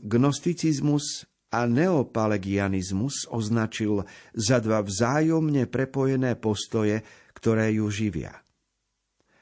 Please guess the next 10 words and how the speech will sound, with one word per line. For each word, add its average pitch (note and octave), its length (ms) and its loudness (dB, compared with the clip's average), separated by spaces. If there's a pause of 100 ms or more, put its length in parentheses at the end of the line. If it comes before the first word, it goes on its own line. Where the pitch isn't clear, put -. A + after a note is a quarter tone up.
(380)
Ten C3 240 2
prvý E3 560 2 (300)
redukuje C#3 640 2
kresťanskú G#2+ 800 -2
vieru G#2+ 320 0
na A2 180 0
subjektivizmus, A2 1300 0
ktorý G#2 480 -2
uzatvára A2+ 720 -2
jednotlivca G2 960 -4